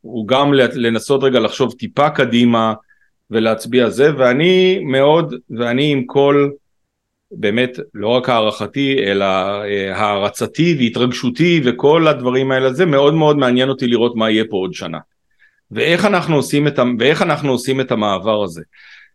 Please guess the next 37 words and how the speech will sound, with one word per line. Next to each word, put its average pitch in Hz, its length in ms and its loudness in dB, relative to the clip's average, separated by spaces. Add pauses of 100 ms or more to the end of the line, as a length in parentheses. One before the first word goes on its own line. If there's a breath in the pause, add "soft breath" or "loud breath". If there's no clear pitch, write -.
(160)
אה, 101 540 2
ואיך 131 220 -2
אנחנו 147 360 -2
יו-, 127 240 2
יו-, 120 260 0
יודעים 127 340 -2
לעשות 131 320 -2
את 123 60 -4
זה, 104 120 -2
ואיך 120 200 -2
אנחנו 151 280 -2
יודעים, 139 460 0
אה, 117 320 -2 (160)
ו-, 123 100 -8 (100)
ופה 143 340 2
אז 123 100 0
מה 139 140 2
הפתרון? 156 500 -2
אז 107 120 -2
אנחנו 110 220 -6
ממסדים 113 640 -2
את 202 100 0
הארגונים 190 480 0
הת-, 185 120 -8
ה-, 160 400 2
ה-, 151 280 4 (420 loud breath)
אה, 131 100 0
של 151 160 2
החברה 151 400 2
האזרחית 147 560 0
ותומכים 139 480 -2
בהם, 175 320 2 (360 loud breath)
אז 117 160 -2
אותם 156 300 2
אנשים 175 360 0
שהם 127 260 2
באמת, 135 640 2